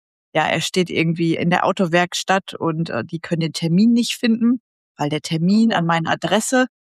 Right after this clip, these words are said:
Speaker 1: gegangen ist und ja, jetzt musste ich ihm hier nochmal einen Screenshot schicken, so dieses, kennst du das denn so die,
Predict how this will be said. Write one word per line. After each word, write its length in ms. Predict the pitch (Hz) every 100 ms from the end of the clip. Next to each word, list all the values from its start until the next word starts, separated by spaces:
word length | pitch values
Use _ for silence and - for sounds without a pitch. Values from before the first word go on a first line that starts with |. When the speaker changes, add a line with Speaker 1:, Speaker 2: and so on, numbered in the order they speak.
| _
Speaker 1:
gegangen 480 | 220 202 208 214 214
ist 440 | 190 220 - - -
und 340 | 170 170 165 - -
ja, 140 | 160 -
jetzt 160 | - -
musste 220 | 170 -
ich 100 | -
ihm 60 | 156
hier 120 | 156
nochmal 200 | 156 151
einen 100 | 151
Screenshot 720 | - - 165 160 - - - -
schicken, 500 | - - - 147 151
so 120 | 156
dieses, 400 | 156 156 151 - - _ _ -
kennst 180 | 180 180
du 40 |
das 160 | 175 170
denn 140 | 214
so 120 | 185
die, 200 | 175 180